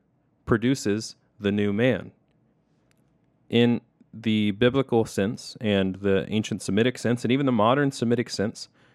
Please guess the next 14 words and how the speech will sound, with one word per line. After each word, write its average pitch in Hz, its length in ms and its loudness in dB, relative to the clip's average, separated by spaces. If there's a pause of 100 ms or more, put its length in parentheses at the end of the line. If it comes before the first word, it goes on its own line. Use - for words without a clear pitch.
(140)
it 113 140 2
is 113 160 2
the 117 100 2
mother 120 380 4
who's 110 160 2
giving 113 260 0
away 107 220 2
her 107 200 -2
own 131 260 0
life 95 440 -4 (540)
to - 120 -8
produce 95 600 -4 (460)
the 101 80 -2
child. - 500 -2